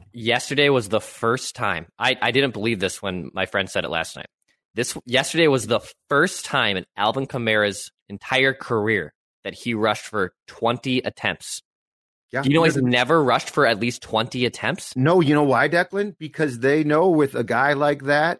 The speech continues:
Speaker 2: but, but I bet he, he's had a bunch of games with twenty touches.
Speaker 1: For sure, yeah.
Speaker 2: But hold on a second here. Hold on, I'm gonna take the glasses off to explain this one.
Speaker 1: Okay.
Speaker 2: Believe it or not, there's offensive schemes. I'll speak slowly here.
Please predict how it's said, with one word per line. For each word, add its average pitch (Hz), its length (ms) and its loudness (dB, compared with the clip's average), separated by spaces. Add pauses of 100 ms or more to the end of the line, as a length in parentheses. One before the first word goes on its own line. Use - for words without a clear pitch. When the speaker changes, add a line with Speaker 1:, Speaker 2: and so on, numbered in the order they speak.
(100)
Speaker 2:
but, 123 300 -2
but 147 100 -2
I 143 100 4
bet 160 200 0
he, - 180 -8
he's 131 160 -6
had 143 220 0
a - 60 -10
bunch 185 180 0
of 196 80 -6
games 131 220 0
with 120 120 -2
twenty 131 320 -2
touches. - 480 -6 (220)
Speaker 1:
For 117 100 -8
sure, - 240 -4 (140)
yeah. 165 120 -2 (300)
Speaker 2:
But 156 240 0
hold 180 260 2
on 160 140 4
a 151 60 -2
second 107 300 -4
here. 82 280 -8 (380)
Hold 73 180 -8
on, 107 180 -4
I'm 104 60 -8
gonna 101 120 -8
take 117 180 -8
the - 80 -20
glasses 95 420 -2
off 82 200 -4
to 95 80 -6
explain 90 420 -8
this 95 200 -6
one. 82 180 -14
Speaker 1:
Okay. 90 240 -10 (760)
Speaker 2:
Believe 107 440 2
it 208 100 4
or 180 120 4
not, 113 460 0 (120)
there's 104 340 0
offensive 135 560 0
schemes. 131 480 -4
I'll - 60 -8
speak - 240 -6
slowly 95 400 -4
here. - 180 -14